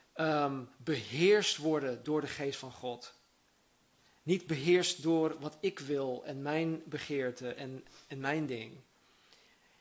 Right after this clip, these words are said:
Zij moesten gezond zijn in de geest.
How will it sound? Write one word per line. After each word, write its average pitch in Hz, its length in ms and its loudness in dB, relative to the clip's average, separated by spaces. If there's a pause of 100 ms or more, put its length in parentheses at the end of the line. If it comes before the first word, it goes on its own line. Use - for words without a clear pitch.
(720)
Zij 185 220 6
moesten 190 300 2
gezond 180 440 0
zijn 123 440 -6 (100)
in 143 140 -8
de 127 80 -8
geest. - 580 -8